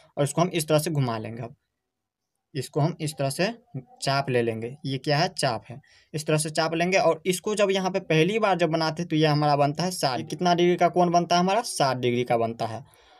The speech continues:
और दूसरी बार जब इसको घुमाएंगे तो एक सौ बीस डिग्री का बनना, बन जाएगा, ये हमारा बनेगा एक सौ बीस डिग्री का। देखिए पहली बार यहाँ पे ये हमारा है शून्य डिग्री का, यहाँ पे याद रखिएगा ये हो गया शून्य, ये हो गया साठ और ये हो गया एक सौ बीस डिग्री का। देखिए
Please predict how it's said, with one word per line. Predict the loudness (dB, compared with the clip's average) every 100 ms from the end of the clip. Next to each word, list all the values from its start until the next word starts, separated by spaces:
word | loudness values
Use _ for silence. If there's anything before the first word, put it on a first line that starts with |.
| _
और | 0 0
दूसरी | -2 0 4
बार | 4 4
जब | 4
इसको | 2 0
घुमाएंगे | 2 4 4 2
तो | 2
एक | 2 2
सौ | 2 0 0 -8
बीस | 0 0 2
डिग्री | 0 -2
का | 0 0
बनना, | 0 -4 -6 -10 -2
बन | -2 0
जाएगा, | 0 -2 -6 -12 _ _
ये | -4 0
हमारा | 2 2
बनेगा | 2 2 2
एक | 2
सौ | 2 0 0
बीस | 2 4
डिग्री | 2 -2
का। | -2
देखिए | -2 -2 -2
पहली | 0 0 2
बार | 4
यहाँ | 4 2
पे | 2
ये | 4 4
हमारा | 4 2
है | 2
शून्य | 2 2 2
डिग्री | 2 0
का, | -2
यहाँ | -2 -2
पे | 0
याद | 2 2
रखिएगा | 0 -2 0
ये | 2
हो | 2
गया | 2
शून्य, | 0 0 0 0 -6 -20 -10 -2
ये | 2
हो | 2
गया | 2
साठ | 0 0 0 0
और | 0 0
ये | 0
हो | 0
गया | 0
एक | -2 0
सौ | -2 -2 _
बीस | 2 4 4
डिग्री | -2 -4
का। | -4
देखिए | -4 -4